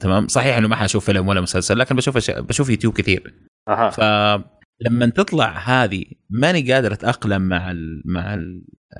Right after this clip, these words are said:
Speaker 1: الكت اللي يصير في ال-، الشاشة، ولا لما حتى يكبروه ويعطوا لك سواد كذا. طيب، أنا ما استفدت من حجم الشاشة كلها. ف، آه، لو حطوا بصمة مثلا من، من الخلف ولا كذا، كان أحسن كثير من الشيء الغريب ذا اللي حاطينه في الوجه.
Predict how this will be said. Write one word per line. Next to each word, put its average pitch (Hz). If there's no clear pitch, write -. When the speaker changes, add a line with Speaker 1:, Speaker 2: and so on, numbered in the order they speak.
Speaker 1:
الكت 92
اللي 90
يصير 104
في -
ال-، -
الشاشة، 101
ولا 185
لما 147
حتى 139
يكبروه 120
ويعطوا 101
لك 110
سواد 101
كذا. 92
طيب، 143
أنا 151
ما 160
استفدت 117
من 92
حجم 92
الشاشة 92
كلها. 92
ف، -
آه، 85
لو 107
حطوا -
بصمة 107
مثلا 98
من، 92
من 95
الخلف 95
ولا 87
كذا، 113
كان 107
أحسن 101
كثير 107
من 90
الشيء 92
الغريب 92
ذا 90
اللي 90
حاطينه 90
في -
الوجه. 92